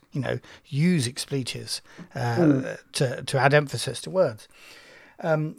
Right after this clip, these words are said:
Speaker 1: and I've come up with a little bit of fan wank here to, to explain why they now do swear in, in Star Trek, which is that Spock, with his logical, analytical brain, realised that there was a distinct advantage to swearing that he learnt in nineteen eighty-four when he visited, and brought swearing back.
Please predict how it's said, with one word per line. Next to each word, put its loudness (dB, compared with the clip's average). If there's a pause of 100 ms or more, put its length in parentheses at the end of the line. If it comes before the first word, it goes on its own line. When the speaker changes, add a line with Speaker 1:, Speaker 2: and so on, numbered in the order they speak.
Speaker 1:
and 2
I've 2
come 8
up 6
with 2
a 6
little 6
bit 8
of 6
fan 8
wank 0
here 4
to, 2
to 2
explain 6
why 10
they 6
now 6
do 2
swear 2
in, 0
in 2
Star 4
Trek, -4
which -2
is -2
that 0
Spock, 6 (360)
with 10
his 8
logical, 2
analytical 0
brain, 2
realised 6
that -2
there 4
was 4
a -4
distinct 0
advantage 4
to -8
swearing -2 (180)
that 2
he 2
learnt 4
in 2
nineteen 2
eighty-four 0
when -4
he -2
visited, -6 (380)
and 6
brought 10
swearing 8
back. 4